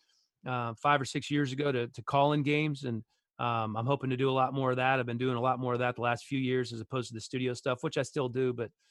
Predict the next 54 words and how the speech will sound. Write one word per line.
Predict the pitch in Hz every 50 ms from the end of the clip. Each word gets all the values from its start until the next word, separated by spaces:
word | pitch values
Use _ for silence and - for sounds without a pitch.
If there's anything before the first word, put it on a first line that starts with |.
| _ _ _ _ -
um, | 120 117 113 113 107 104 101 - _ _ _ _ _ _ _ _ -
you | 135
know, | 135 131 127
to | 123 120
have | 131 139 135
the | 135 143 143
opportunity | 139 131 - 120 - - 147 143 139 135 131
to |
do | 123 120 135 131
the | 120
Titans | - - 135 139 123 117 -
preseason | - 147 131 120 - 143 139 123 127 123
games | 123 127 127 127 127 123 110
and | 117 120
then | 117 107 - _ - - _ - -
do | 135
some | - - 123
N | 127 127
F | 123 -
L | 139 131 131 120
and | 110 110
college | - - 127 135 127 120
stuff | - - 131 127 117 -
with | 101 _
Fox | - 127 123 127 127 120 - - -
and, | 98 98 - _ _ _ _ _ -
um, | 117 110 110 107 98 101 101 -
do | 143 135
some | - 120
Conference | - 139 135 127 - 120 - 147
U | 139 127
S | - -
A | 139 135
games | 127 131 135 135 131 113
with | 117 123
N | 131 127
F | 123 -
L | 135 127
Network. | 123 127 123 123 123 123 131 131 127 127 123 -
And, | 107 95 87 90 _ _ _ _ _ _ _ _ -
uh, | 113 113 113 120
it's | 131 - -
been, | - 156 139 131 120 101 101 101 101 - _ _ _ _ _ _ _ -
it's | 139 127
been | - 170 151
a | 127
lot | 117 120 123 131 135
of | 123 -
fun, | - 127 117 110 104
man. | 104 107 110
I've | 110
been | 113 110 110
very | 117 117 117 117 113
lucky. | 113 113 110 107 104 - - 92 -